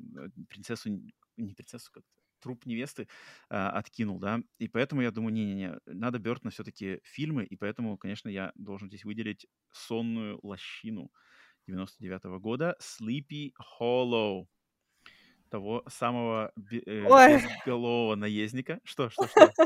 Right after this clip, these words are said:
Speaker 2: <laughs>
Speaker 1: Чего,
Speaker 2: Ладно, я
Speaker 1: чё такое?
Speaker 2: потом про неё расскажу, потом.
Speaker 1: А чё, с ней чё-то связано? Хотя она будет, да, ещё?
Speaker 2: Люблю этот фильм безумно. <laughs>
Speaker 1: <laughs> Я думаю, все его любят. Все его любят, никто против, э, "Сонной лощины" не будет.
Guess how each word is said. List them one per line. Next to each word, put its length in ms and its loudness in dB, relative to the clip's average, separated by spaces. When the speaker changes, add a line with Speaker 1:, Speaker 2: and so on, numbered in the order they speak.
Speaker 2:
<laughs> 260 -10
Speaker 1:
Чего, 240 6
Speaker 2:
Ладно, 80 6
я 60 8
Speaker 1:
чё 40 0
такое? 320 4
Speaker 2:
потом 80 -10
про 100 -8
неё 160 2
расскажу, 600 -4
потом. 300 -10
Speaker 1:
А 60 -2
чё, 160 2
с 80 -2
ней 80 -4
чё-то 180 -8
связано? 480 -4
Хотя 200 0
она 80 0
будет, 260 -2
да, 140 0
ещё? 300 -4
Speaker 2:
Люблю 400 4
этот 320 0
фильм 380 -4
безумно. 580 -2
<laughs> 400 4
Speaker 1:
<laughs> 120 -4
Я 100 2
думаю, 240 0
все 200 -2
его 160 2
любят. 300 0
Все 260 2
его 140 4
любят, 240 2
никто 240 0
против, 380 0
э, 140 -2
"Сонной 320 -2
лощины" 360 -2
не 120 -2
будет. 420 0